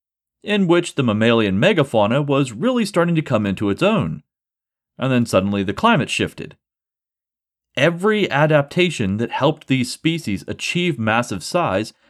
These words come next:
now worked against them. While these animals were struggling from the weather, a new species, hominids, was picking off the young and weak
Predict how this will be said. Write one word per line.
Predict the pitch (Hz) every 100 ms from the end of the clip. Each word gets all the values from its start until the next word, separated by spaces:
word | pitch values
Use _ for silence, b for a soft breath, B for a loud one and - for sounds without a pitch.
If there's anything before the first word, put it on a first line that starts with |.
| _
now | 95 113 202
worked | 165 170 180
against | 120 143 202 -
them. | 87 78 - _ _ _ _ _ _ _ _ _ _ _
While | - 135 240
these | 202 214 123
animals | 127 185 151 101 101 107
were | 98
struggling | - 156 180 180 151
from | 131
the | 104
weather, | 95 180 120 78 50 _ _ _ -
a | 101
new | 104 185
species, | 262 - 90 76 110 185 - _ _ _ _ _
hominids, | 139 110 82 95 151 - _ _ _ _ _ _
was | 127 123
picking | 196 190 185
off | 170 185 -
the | 110
young | 123 139 117
and | 101
weak | 123 185 101 -